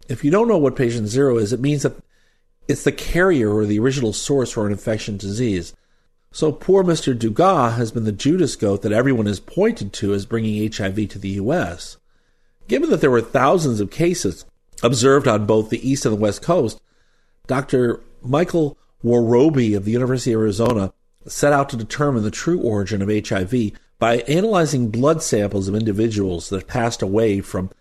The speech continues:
H I V in the nineteen seventies and eighties. Worobi and his colleagues used a new, unique sequencing approach, which they called R N A jackhammering, to reconstruct the H I V one genome from blood samples.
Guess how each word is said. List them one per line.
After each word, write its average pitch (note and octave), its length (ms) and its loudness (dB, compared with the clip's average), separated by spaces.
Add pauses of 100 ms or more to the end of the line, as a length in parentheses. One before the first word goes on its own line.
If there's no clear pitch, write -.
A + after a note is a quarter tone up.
(120)
H A#2+ 220 0
I A2+ 120 2
V A2 220 0
in G2+ 80 -2
the F#2+ 60 -4
nineteen G2 420 -2
seventies F#2+ 480 -4
and F2+ 80 -4
eighties. F#2+ 520 -4 (800)
Worobi F3 480 4
and D3+ 80 2
his A2+ 120 0
colleagues G#2+ 640 -2
used G#2+ 360 -2
a G#2+ 80 -4
new, A#2 440 2
unique A2 580 -2
sequencing G#2 680 -2
approach, F2+ 460 -6 (400)
which A2+ 160 -2
they B2 100 2
called A#2 380 0
R B2 240 2
N A2+ 80 2
A G#2+ 140 0
jackhammering, F#2 1000 -4 (440)
to A#2 100 -2
reconstruct B2 1040 -2
the A2 160 -8
H A#2 260 -4
I A2 140 0
V G2 240 -2
one A2 480 -2
genome F#2 540 -4
from F#2+ 240 -8
blood A#2 260 -2
samples. E2 600 -10